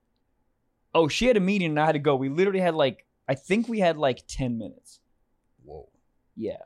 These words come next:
Speaker 2: Those
Speaker 1: Which
Speaker 2: pre-Zoom hits? Those pre-I got a meeting hits?
Speaker 1: Yeah, the, 'cause those are the, I, I te-,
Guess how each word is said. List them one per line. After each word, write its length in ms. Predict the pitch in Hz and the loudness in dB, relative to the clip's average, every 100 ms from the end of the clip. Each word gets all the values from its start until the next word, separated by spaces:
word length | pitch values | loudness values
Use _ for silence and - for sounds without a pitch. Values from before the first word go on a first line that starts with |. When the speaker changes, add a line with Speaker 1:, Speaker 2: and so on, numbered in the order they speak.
| - | -10
Speaker 2:
Those 180 | 131 123 | -6 0
Speaker 1:
Which 260 | 190 - | -2 -2
Speaker 2:
pre-Zoom 800 | - 254 262 208 127 170 269 339 | -6 -2 0 0 2 2 2 4
hits? 540 | 320 381 339 - - - _ _ _ _ _ _ - | 2 2 -2 -6 -12 -14 _ _ _ _ _ _ -10
Those 200 | 427 233 - - | -6 -6 -8 -10
pre-I 760 | - 415 415 392 339 - 415 415 | -4 -4 -4 -8 -10 -6 -6 -4
got 180 | - - | -4 -4
a 160 | - | -4
meeting 440 | - 508 523 539 539 480 571 554 | -8 -12 -6 -4 -2 2 2 2
hits? 220 | - - | -4 -14
Speaker 1:
Yeah, 140 | 139 127 | -12 -10
the, 140 | 127 - - | -10 -8 -4
'cause 280 | - 165 131 | -2 -2 -2
those 320 | 185 359 262 | 0 0 -2
are 40 | 170 | -4
the, 240 | 127 - - | -4 -8 -12
I, 140 | 143 - - | -12 -10 -10
I 20 | |
te-, 180 | 190 247 | -8 -8